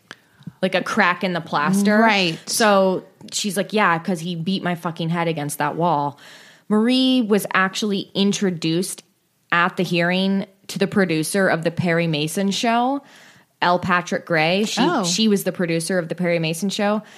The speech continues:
Speaker 1: She was in attendance 'cause she was looking for ideas for the show.
Speaker 2: Mm-hmm.
Speaker 1: And Marie would later go on to work as a housekeeper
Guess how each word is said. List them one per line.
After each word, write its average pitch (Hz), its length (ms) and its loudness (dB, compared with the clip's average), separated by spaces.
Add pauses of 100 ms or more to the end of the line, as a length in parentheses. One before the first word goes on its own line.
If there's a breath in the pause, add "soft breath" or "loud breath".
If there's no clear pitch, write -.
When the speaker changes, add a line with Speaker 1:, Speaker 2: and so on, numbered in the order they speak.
(340 loud breath)
Speaker 1:
She 285 300 2
was 285 160 2
in 220 120 4
attendance 185 480 0
'cause 175 100 -2
she 202 160 -4
was 190 140 -2
looking 175 280 0
for 160 160 -2
ideas 220 480 0
for - 120 -6
the 147 100 -2
show. 143 440 0
Speaker 2:
Mm-hmm. 226 260 0 (280 loud breath)
Speaker 1:
And 196 160 2
Marie 202 280 2
would 196 160 0
later 175 240 2
go 160 140 2
on 156 180 2
to 165 100 0
work 156 260 0
as 165 100 -4
a 156 60 0
housekeeper 143 680 0